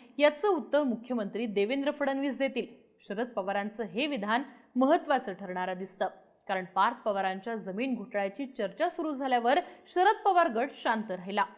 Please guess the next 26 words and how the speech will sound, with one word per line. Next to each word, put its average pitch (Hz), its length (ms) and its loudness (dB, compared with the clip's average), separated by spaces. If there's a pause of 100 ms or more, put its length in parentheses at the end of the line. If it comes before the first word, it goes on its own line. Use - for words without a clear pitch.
(240)
दुसरीकडं 226 460 2 (340)
सुप्रिया 403 420 2
सुळेंनी 349 420 2
पार्थ 294 420 2
असं 330 200 -2
करणार 330 480 2
नाही, 269 240 0 (280)
हाच 480 240 4
पक्का 339 320 4
पुरावा 262 480 4
म्हणून 226 260 -4
समोर 302 360 2
आणला. 285 300 6 (380)
अर्थात, 240 360 4 (260)
या 339 100 8
विधानावरनं 277 680 2
सुप्रिया 269 440 0
सुळेंवर 240 400 -2
टीका 226 340 -2
तर 214 200 -2
झालीच, 254 420 2 (240)
पण 415 100 2
सगळे 392 400 4
पवार 392 340 6 (140)
एक 381 260 2
आहेत, 262 140 6